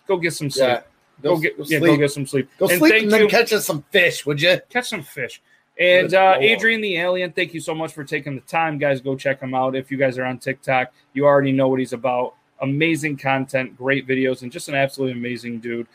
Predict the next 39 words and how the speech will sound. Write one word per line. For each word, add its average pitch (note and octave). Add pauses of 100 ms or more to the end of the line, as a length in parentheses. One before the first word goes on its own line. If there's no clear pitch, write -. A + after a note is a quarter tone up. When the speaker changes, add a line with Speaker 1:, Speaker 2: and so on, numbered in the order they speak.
(200)
Speaker 1:
Thank D3+
you D3
again C#3+
for D3
taking C#3
the C3
time. C3+ (240)
And, C#3
uh, C3+
thanks D3
to G#3+
the A3
fiance G3
for, C3
uh, C3
not C#3
making D3
him C#3+
shave C#3+
his B2+
beard C3+
off. B2+
Don't D#3
make D3+
him C#3+
shave C3+
his A#2
beard. A#2
Speaker 2:
Yeah. G#2 (180)
Speaker 1:
That's C3+
just A#2+
Speaker 2:
Yeah, G2
Speaker 1:
a -
terrible A2+
Speaker 2:
don't, A2
don't G#2+
do A2
Speaker 1:
idea. G#2+
Speaker 2:
that. G2